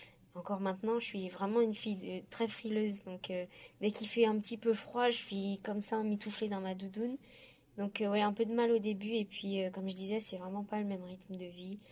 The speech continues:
Les gens sont pas pareils. En Martinique, euh, tout le monde se connaît. On dit bonjour comme ça dans la rue, alors que ici, c'est genre les gens, ils marchent la tête baissée et voilà, c'est comme ça, tout le monde fait son truc. Alors que là-bas, t'es libre, tu, tu dis bonjour, tu passes, euh,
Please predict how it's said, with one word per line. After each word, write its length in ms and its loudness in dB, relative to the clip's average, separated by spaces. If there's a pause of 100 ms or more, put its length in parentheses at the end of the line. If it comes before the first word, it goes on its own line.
(260)
Les 140 2
gens 160 2
sont 180 -2
pas 140 2
pareils. 600 0
En 60 -4
Martinique, 680 0
euh, 120 2
tout 160 -4
le 40 2
monde 140 2
se 100 -2
connaît. 520 0 (440)
On 160 0
dit 180 4
bonjour 420 2
comme 160 0
ça 160 2
dans 120 -2
la 180 0
rue, 360 0
alors 280 -6
que 120 -8
ici, 440 -4
c'est 320 -2 (320)
genre 160 -4
les 160 2
gens, 180 2
ils 140 4
marchent 260 -2
la 80 -2
tête 240 -6
baissée 320 -2 (280)
et 40 -2
voilà, 320 -6
c'est 140 -14
comme 160 -12
ça, 180 -10
tout 140 -12
le 60 -6
monde 100 -6
fait 100 -12
son 160 -8
truc. 240 -10 (480)
Alors 160 -8
que 100 -2
là-bas, 380 2
t'es 220 -6
libre, 360 -6
tu, 220 -12
tu 200 -18
dis 160 -6
bonjour, 640 -2
tu 200 -8
passes, 340 -6
euh, 140 -2